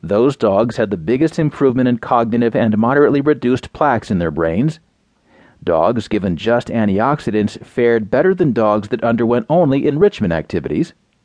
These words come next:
The combination treatment is a key component of this study, says Pop, who is now a postdoctoral fellow at Loma Linda University in California.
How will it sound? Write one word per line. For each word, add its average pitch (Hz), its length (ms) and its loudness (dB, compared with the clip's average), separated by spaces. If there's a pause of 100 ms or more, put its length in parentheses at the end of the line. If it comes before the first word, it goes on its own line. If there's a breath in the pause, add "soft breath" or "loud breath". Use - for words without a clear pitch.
(680 soft breath)
The 135 100 -2
combination 175 680 0
treatment 127 400 0
is 117 100 0
a 117 80 2
key 190 320 -2
component 160 540 0
of 127 80 -6
this 147 160 0
study, 110 400 0
says 82 260 -2
Pop, 107 400 -2 (360 soft breath)
who 95 100 -2
is 85 100 -2
now 107 240 2
a 101 80 2
postdoctoral 127 840 0
fellow 143 400 2
at - 100 0
Loma 147 240 2
Linda 147 260 2
University 120 640 0
in 113 80 0
California. 113 720 0